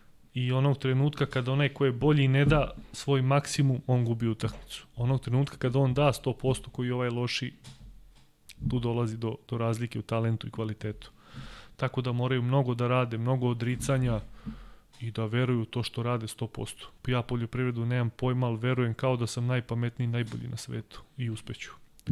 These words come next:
Tako da i oni, kad krenu, kad uhvate i ti to što radiš, veruješ da si najbolji i jesi najbolji. Dolaziš do toga da rezultati govore.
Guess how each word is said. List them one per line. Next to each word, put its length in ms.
Tako 300
da 120
i 100
oni, 340
kad 220
krenu, 400
kad 200
uhvate 440
i 40
ti 180
to 180
što 200
radiš, 380
veruješ 420
da 160
si 140
najbolji 400
i 140
jesi 320
najbolji. 440
Dolaziš 440
do 100
toga 260
da 100
rezultati 540
govore. 360